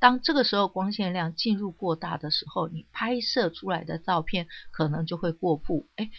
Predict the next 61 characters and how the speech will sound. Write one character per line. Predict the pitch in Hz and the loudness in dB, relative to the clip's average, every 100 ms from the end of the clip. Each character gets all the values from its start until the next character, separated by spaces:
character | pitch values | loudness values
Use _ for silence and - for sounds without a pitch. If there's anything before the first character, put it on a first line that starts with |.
| - | -10
过 | - 262 | 6 6
曝 | 233 226 | 6 2
到 | 220 | 2
底 | 190 160 | 2 -2
长 | 147 151 | -2 -2
什 | - 143 | -2 -4
么 | 160 | -2
样 | 165 151 - | -2 -2 -6
子 | - - | -14 -12
啊？ | - - - - | -10 -10 -10 -8
就 | 190 | -6
是 | 190 | -4
会 | 175 165 | -2 -2
比 | - - - | -2 -10 -4
较 | 220 202 - - | -2 -2 0 2
白 | 80 139 | 2 2
一 | 180 - | -4 0
点， | 202 147 - - - | 4 4 2 -10 -4
比 | 175 160 | -4 0
较 | 220 196 | 0 0
看 | - 208 | -4 -4
不 | 208 | -6
出 | - 196 | -6 -2
颜 | 170 160 170 | 0 -2 -2
色 | - 170 | 0 0
的 | 160 | 0
一 | 165 | -6
个 | 165 151 | -4 -6
呈 | - 151 165 | -4 -4 -4
现 | - 220 180 - - | 2 2 2 -2 0
啊。 | 180 - - - | 0 0 -8 -8
所 | - 208 | 2 6
以 | 277 269 170 | 6 4 2
我 | 151 | 0
借 | 160 233 208 | 0 0 0
由 | 170 | 0
这 | - | -4
个 | 180 | -6
光 | 165 202 208 | -4 -2 -2
圈 | 214 220 | 0 2
的 | 214 | 2
控 | - - 233 | -2 -4 -2
制 | 220 254 | 0 0
呢， | 240 220 220 - - | 4 4 4 -2 -2
我 | 170 165 | 4 4
就 | 170 226 | 4 -2
可 | - 185 | -2 -6
以 | 175 | -6
去 | - 156 | -6 -8
决 | 160 147 151 | -4 0 0
定 | 226 196 - _ | 2 0 0 _
我 | 165 160 - | -4 -4 -4
让 | 208 180 165 | -4 -4 -4
光 | 170 170 | -4 -4
线 | - 202 170 160 | -4 -2 -4 -4
进 | - 160 | -6 -6
来 | 156 156 - | -6 -10 -12
的 | - | -10
一 | - | -12
个 | 160 160 | -8 -6
量。 | 165 190 185 165 | -4 -2 -2 -4